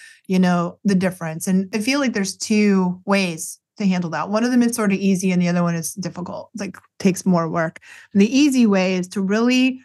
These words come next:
ask yourself that question. If you don't know, you can use a pendulum or muscle test even. So when I was going through that, I, "Is this mine?" Like, I was muscle testing a lot,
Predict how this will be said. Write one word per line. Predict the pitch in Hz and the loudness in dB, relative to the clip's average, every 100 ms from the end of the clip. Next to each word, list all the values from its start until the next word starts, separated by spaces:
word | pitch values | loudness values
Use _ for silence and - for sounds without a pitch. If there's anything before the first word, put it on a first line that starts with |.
| _ - | _ -6
ask | 214 214 240 - | -2 -2 -2 -6
yourself | 220 214 190 185 | -6 -2 -4 -2
that | 185 180 | -6 -4
question. | 196 180 - 202 185 185 | -6 -6 -4 -2 -2 -2
If | 190 | 0
you | 208 | 2
don't | 185 214 196 | 2 0 0
know, | 185 | 2
you | 190 | 2
can | 185 202 | 4 6
use | 202 196 | 6 4
a | |
pendulum | - - 190 202 202 202 196 202 175 | 0 0 2 4 2 2 2 2 0
or | 170 | 2
muscle | 185 233 247 226 | 2 2 0 -4
test | 220 226 254 - | 0 -2 -2 0
even. | 247 247 277 294 - - _ | 0 2 0 -2 -8 -20 _
So | - 202 | -2 2
when | 196 | 4
I | 202 240 | 2 0
was | 262 | -2
going | 214 196 | 0 0
through | 190 | 0
that, | 185 190 | 0 2
I, | 196 | 2
"Is | 226 247 | 2 2
this | 415 - | -2 0
mine?" | 415 415 440 | 0 0 2
Like, | 285 220 | 2 2
I | 208 | 0
was | 190 | 0
muscle | 196 190 202 | -2 -2 -2
testing | 196 190 208 202 | -2 -4 -2 -2
a | 185 | 2
lot, | 190 185 269 | 2 2 0